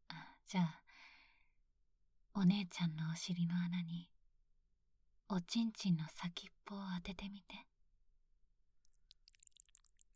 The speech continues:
うん。あ、もうちょっと上。あ、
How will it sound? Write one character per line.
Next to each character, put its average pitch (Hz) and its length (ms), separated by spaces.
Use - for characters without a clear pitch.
う - 20
ん。 208 100
あ、 226 140
も 208 160
う 226 100
ち - 120
ょ - 20
っ - 120
と 185 100
上。 165 40
あ、 - 140